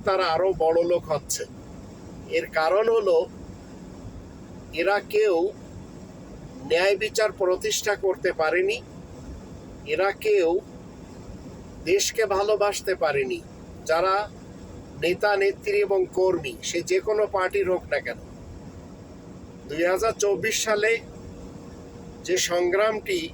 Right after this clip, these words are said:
ছাত্র জনতা করছে, ইনশাআল্লাহ এরা এই দেশকে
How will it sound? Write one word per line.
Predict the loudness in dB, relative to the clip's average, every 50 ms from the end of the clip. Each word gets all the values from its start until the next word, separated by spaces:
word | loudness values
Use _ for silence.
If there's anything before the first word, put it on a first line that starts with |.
| -10 -16 -16 -14 -8 -6
ছাত্র | -4 -2 0 -2 -2 -2 -2 0 2 4 4 4 4 2 -2 -6 -10 -16 -16 -16 -10 -4 0
জনতা | 2 2 4 4 4 4 2 2 0
করছে, | 2 2 2 2 2 2 2 2 2 0 0 -4 -14 -16 -16 -16 -16 -16 -16 -16 -16 -16 -16 -16 -16 -16 -16 -16 -16 -16 -16 -16 -16 -14 -14 -14 -14 -14 -14 -14 -16 -16 -16 -16 -16 -16 -12 -6 -2
ইনশাআল্লাহ | -2 0 0 0 2 2 4 4 4 4 4 4 4 4 2
এরা | 2 2 2 4 4 4 4 2 2 -2 -4 -12 -16 -14 -16 -16 -16 -16 -16 -16 -16 -16 -16 -16 -16 -16 -16 -16 -16 -16 -16 -10 -4
এই | -2 0 2 4
দেশকে | 4 4 4 4 2 0 2 2 2 4 2 0